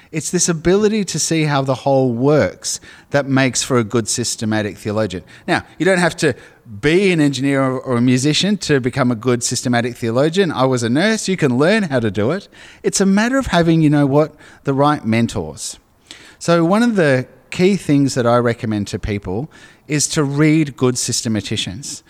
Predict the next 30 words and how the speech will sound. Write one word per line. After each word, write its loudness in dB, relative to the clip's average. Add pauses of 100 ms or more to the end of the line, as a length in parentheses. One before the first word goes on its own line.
(240)
like -2
John 2
Webster, -2 (300)
for -8
example, -8
because -4
he -4
was 0
very 2
good 0 (340)
at -6
making 0
those 0 (260)
connections. -6 (220)
Graham 2
Cole 0
is -6
another -2
brilliant 0 (320)
systematician -4
who -4
draws -4
heavily -6 (320)
on -4
biblical -2
theology. -6 (420)
It -4
can 0
be 2
done. 0